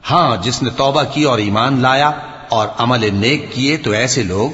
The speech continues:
بہشت میں داخل ہوں گے اور ان کا ذرا نقصان نہ کیا جائے گا، یعنی ہمیشہ کی بہشتوں میں جس کا اللہ نے اپنے بندوں سے وعدہ کیا ہے کہ جو ان کی آنکھوں سے پوشیدہ ہے۔ بے شک اس کا وعدہ نیکوکاروں کے سامنے آنے والا ہے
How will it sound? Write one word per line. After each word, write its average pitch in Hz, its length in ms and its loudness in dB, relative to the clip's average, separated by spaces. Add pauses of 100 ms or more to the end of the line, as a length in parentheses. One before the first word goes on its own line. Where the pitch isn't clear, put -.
(440)
بہشت 151 400 0
میں 170 80 0
داخل 143 340 0
ہوں 123 200 0
گے 143 120 0 (400)
اور 117 100 -2
ان 135 120 0
کا 117 140 -2 (100)
ذرا 135 220 0
نقصان 113 440 -2
نہ 98 60 -2 (100)
کیا 95 160 -4
جائے 80 320 -6
گا، 80 80 -10 (540)
یعنی 160 500 0 (100)
ہمیشہ 170 460 0
کی 156 80 -2
بہشتوں 139 500 0
میں 151 180 0 (340)
جس 147 180 0
کا 139 120 0
اللہ 135 300 0
نے 123 120 2
اپنے 120 240 -4
بندوں 113 360 -2
سے - 140 -6
وعدہ 98 260 -2 (100)
کیا 110 240 -2
ہے 107 120 -4 (380)
کہ 127 120 -2
جو 104 300 -2 (220)
ان 147 140 0
کی 143 200 -2
آنکھوں 120 320 0
سے - 140 -4 (100)
پوشیدہ 87 520 -6
ہے۔ 82 100 -10 (560)
بے 165 220 0
شک 143 300 -2 (100)
اس - 160 -4
کا 135 100 -2
وعدہ 120 380 2 (420)
نیکوکاروں 135 680 0
کے 120 120 -2
سامنے 139 500 0
آنے 107 200 0
والا 85 340 -4
ہے 82 120 -6